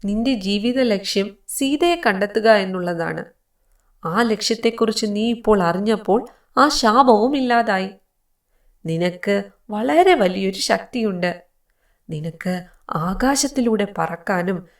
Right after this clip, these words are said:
നിന്റെ ശരീരത്തിന്റെ വലിപ്പം കൂട്ടാനും കുറയ്ക്കാനും കഴിയും.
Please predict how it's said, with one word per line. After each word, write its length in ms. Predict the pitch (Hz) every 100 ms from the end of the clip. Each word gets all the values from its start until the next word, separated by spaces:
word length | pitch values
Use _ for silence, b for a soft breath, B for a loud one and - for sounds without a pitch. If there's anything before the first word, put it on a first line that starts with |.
| b -
നിന്റെ 260 | 160 190 254
ശരീരത്തിന്റെ 800 | 247 170 185 196 196 196 185
വലിപ്പം 540 | 180 175 170 180 175 170 -
കൂട്ടാനും 680 | 180 196 240 247 240 202
കുറയ്ക്കാനും 680 | 175 - 175 226 240 240 233
കഴിയും. 520 | 320 311 277 254 240